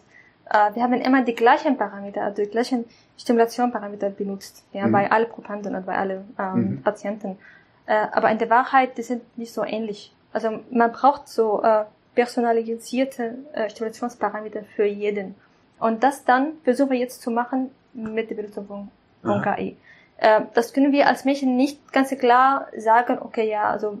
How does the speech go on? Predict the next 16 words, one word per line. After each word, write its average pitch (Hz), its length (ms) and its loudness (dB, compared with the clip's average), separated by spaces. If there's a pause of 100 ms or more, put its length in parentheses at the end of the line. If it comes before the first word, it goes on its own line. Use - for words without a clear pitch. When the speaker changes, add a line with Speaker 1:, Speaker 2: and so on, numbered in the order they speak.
Speaker 1:
wie 240 100 0
stark 226 400 0
die 240 80 -4
Stimulation, 233 680 -6
ähm, 220 280 -2
sein 220 260 -2
darf 214 260 -2
oder 208 160 -2
zum 208 140 -12
Beispiel, 208 460 -6
äh, 208 200 0
wo 233 160 4
genau 220 360 2
soll 220 160 -4
wir 226 80 -6
stimulieren. 214 600 -6